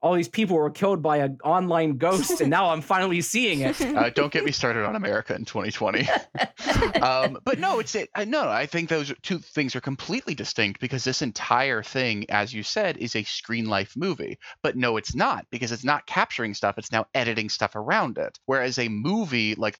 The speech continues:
Speaker 3: movies as a storytelling convention have all of these things added in, and it's, like, part of the language around it. When you're doing this and saying, like, "Oh, the hook of this movie is it's all a computer screen." Well, no, it's not. You've, like,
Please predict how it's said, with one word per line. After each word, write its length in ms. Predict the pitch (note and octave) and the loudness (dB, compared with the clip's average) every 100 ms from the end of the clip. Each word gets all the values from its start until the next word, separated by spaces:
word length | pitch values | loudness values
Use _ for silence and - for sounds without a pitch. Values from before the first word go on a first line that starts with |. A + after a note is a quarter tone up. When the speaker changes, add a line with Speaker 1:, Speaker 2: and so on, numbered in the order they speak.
| - | -4
Speaker 3:
movies 600 | A#2 D#3 A3+ F#3+ F#3 D#3+ | -2 0 0 0 -2 0
as 200 | B2+ A#2+ | 0 0
a 80 | G#2+ | -4
storytelling 600 | - A#2+ C#3+ C#3 C3 B2+ | -2 -2 -2 -2 -2 -2
convention 600 | A2+ G2 G#2+ C#3+ - G#3 | -4 0 0 0 -2 -2
have 340 | F#3+ E3 E3+ | -2 0 2
all 240 | C3 E3 E3+ | 2 0 0
of 80 | |
these 180 | D3+ C#3 | -4 -4
things 240 | - D3 A#2 | -2 -2 2
added 280 | C#3 C#3 | 2 2
in, 160 | F3+ F3 | 0 0
and 100 | B2 | 0
it's, 180 | B2 - | -2 0
like, 200 | A#2+ - | -2 -4
part 320 | - A#2 D3 B2+ | -2 0 2 0
of 140 | A#2 | 0
the 120 | A2+ | 2
language 440 | G#2+ D3+ D#3 A2+ G#2+ | 2 2 0 -4 -4
around 340 | D2+ D#2+ A#1 | -4 -4 -6
it. 140 | G1+ - - | -10 -14 -4
When 220 | B2 D#3+ | 0 0
you're 120 | D#3+ | 0
doing 380 | B2+ D3 G#3+ F#3+ | -2 -2 0 0
this 180 | C#3+ C3 | -2 -2
and 80 | A#2 | -2
saying, 200 | C#3 C3 | 0 2
like, 200 | A#2 - - - | 0 -2 -12 -2
"Oh, 200 | E3 C#3+ | 0 2
the 120 | A2 | -2
hook 260 | G#2 F#3 - | 0 0 0
of 100 | D3+ | -2
this 180 | C#3+ | -2
movie 300 | D3 E3+ G3+ | -2 -4 -2
is 120 | E3+ A#2 | -4 -4
it's 120 | C3+ | 0
all 180 | E3 A3 | 0 2
a 40 | |
computer 540 | D#4 D#4 - E4 F3+ | -2 -2 -2 0 -2
screen." 540 | D3 - E3 B2 D#2 C#2 _ - _ | -4 -2 -2 -2 -4 -10 _ -20 _
Well, 100 | F#3 | -2
no, 140 | F3+ F#3 | 0 0
it's 120 | - | 0
not. 340 | F3+ B2 D#2+ - _ _ _ _ | 0 2 -2 -6 _ _ _ _
You've, 220 | C#3 C#3+ | -2 0
like, 220 | C3+ B2 | 2 0